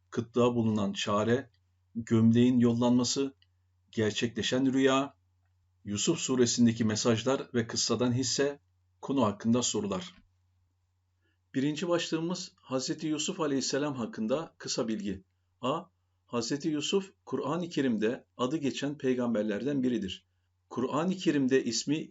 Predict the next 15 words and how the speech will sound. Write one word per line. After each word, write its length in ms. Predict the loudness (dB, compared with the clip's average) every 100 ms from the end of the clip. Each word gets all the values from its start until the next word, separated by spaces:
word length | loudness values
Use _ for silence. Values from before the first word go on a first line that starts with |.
| _
yirmi 400 | -10 -4 0 2
yedi 140 | 2 4
yerde 280 | 2 2
geçmektedir. 680 | 0 0 -2 -4 -4 -4 -6 _ _ _
En'am 320 | -4 -2 -2
suresinde 720 | -2 0 0 0 -2 -2 -2
bir 180 | -2 0
defa, 400 | 0 0 -2 -2 _ _ _ -6
Mü'min 340 | -2 -2 0
suresinde 640 | -2 -2 -2 -2 -4 -4
bir 180 | -2 -2
defa, 400 | -2 -2 -6 -6 _ _ _ -4
Yusuf 360 | -2 -2 -4
suresinde 580 | -2 0 0 0 -2 0
de 240 | 0 -2